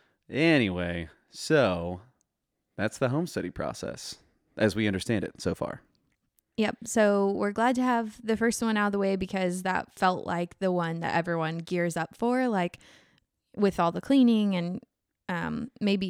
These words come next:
Speaker 2: even, like, getting rid of stuff and making room for a kiddo. And so, um, that seems like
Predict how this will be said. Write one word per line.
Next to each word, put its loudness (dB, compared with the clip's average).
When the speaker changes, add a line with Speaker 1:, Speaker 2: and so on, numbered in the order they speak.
Speaker 2:
even, -2
like, -8
getting 0
rid 2
of 0
stuff -2
and -4
making 0
room 2
for 0
a 2
kiddo. 2
And -2
so, 0
um, -8
that -4
seems 0
like -6